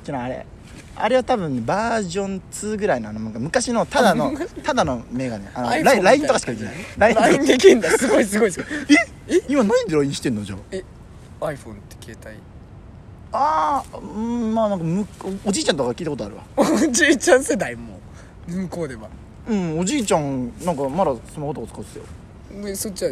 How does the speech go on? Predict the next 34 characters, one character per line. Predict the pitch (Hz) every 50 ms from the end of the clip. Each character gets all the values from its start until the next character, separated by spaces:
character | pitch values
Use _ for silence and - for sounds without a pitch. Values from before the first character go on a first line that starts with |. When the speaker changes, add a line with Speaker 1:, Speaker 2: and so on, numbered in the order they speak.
| 110 - 143
Speaker 2:
今、 | 180 185 170 175
Speaker 1:
だ、 | 202 185
で、 | 214 254 247
メ | 196 214 277
ガ | 247 185
ネ、 | 139 123
メ | 139 180 -
ガ | -
ネ。 | 254
Speaker 2:
メ | 226 220
ガ | 214 175
ネ。 | 156 196 233 -
Speaker 1:
で、 | - - 156 - 233
メ | 190 202 180
ガ | 151 131
ネ。 | 120 -
Speaker 2:
<laughs> | - - - - - - - - - - 679 523 508 440 403 -
ス | - - - 302 269
マ | 226 240 226 -
ホ | 262 - 247
か | - 269
ら | 220 185 185
メ | 190 185 190 196 196
ガ | 185 180 139
ネ。 | 117 165 175 165
Speaker 1:
全 | 156 - 294
部 | 233 185
メ | 151 151 147
ガ | 120 113
ネ | 98
よ、 | 101 120
こ | - 113
っ | 90
ち。 | - - -